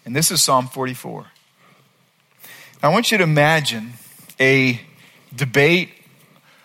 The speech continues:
on T V. there's a moderator chair that's always facing this way, so we always see the back of their head. And over on one side, there's a podium, and over on the other side, there's a podium.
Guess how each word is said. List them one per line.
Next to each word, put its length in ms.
on 220
T 260
V. 280
there's 140
a 60
moderator 580
chair 340
that's 160
always 520
facing 500
this 240
way, 180
so 160
we 120
always 180
see 100
the 80
back 260
of 40
their 140
head. 260
And 100
over 140
on 120
one 220
side, 320
there's 140
a 60
podium, 540
and 80
over 140
on 140
the 80
other 200
side, 300
there's 140
a 40
podium. 480